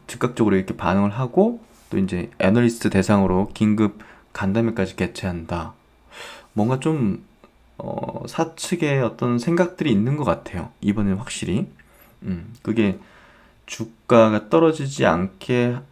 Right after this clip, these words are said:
이제, 그러니까 막 문제가 있어서 떨어지는 건 뭐 회사 측에서도 당연히 납득하거나 용인할 수밖에 없지만,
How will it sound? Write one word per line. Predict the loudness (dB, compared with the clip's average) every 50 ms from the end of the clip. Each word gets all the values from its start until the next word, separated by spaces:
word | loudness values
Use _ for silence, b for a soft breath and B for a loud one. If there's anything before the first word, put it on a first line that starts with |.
| _ _ _ _ _
이제, | -4 -4 -4 -6 -6 -12 -16 -10
그러니까 | -8 -2 0 0 -2 B B B B B B B _
막 | -10 -10 -10 -12
문제가 | -8 -4 2 6 6 8 8 6 6 6
있어서 | 4 2 0 -2 0 0
떨어지는 | 2 2 2 2 2 0 0
건 | 2 0 0 0
뭐 | 0 -2 -2 -2
회사 | -2 -2 -2 -4
측에서도 | -4 -6 -6 -6 -6 -4 -2 0 2 2 0 -2 -4 -4
당연히 | -4 -2 0 0 0 0 -2 -2 -6 -10 -14 _
납득하거나 | 0 0 0 0 0 0 0 0 0 -2 0 0 2 2 0 0 -2 -6 -14 _ _ _ _ _ _ _ _ _ _ _ _ _ _ -20 -20 -20 _ _ -2
용인할 | 0 2 2 0 0
수밖에 | -2 -4 -4 -2 0 0
없지만, | 0 0 -2 -4 -2 0 2 0 0 -2